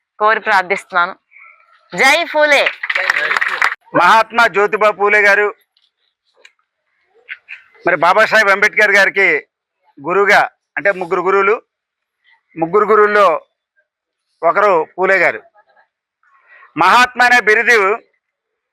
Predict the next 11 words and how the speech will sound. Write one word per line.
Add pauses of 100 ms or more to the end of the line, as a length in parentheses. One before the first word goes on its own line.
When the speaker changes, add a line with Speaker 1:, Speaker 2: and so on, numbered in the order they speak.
(400)
Speaker 2:
నిజంగా
ఆయనకు
వచ్చింది. (1200)
మహాత్మా
అనేది
ఆయన
తగిలించుకున్నది
కాదండి. (640)
మహాత్మా
అనే
బిరుదు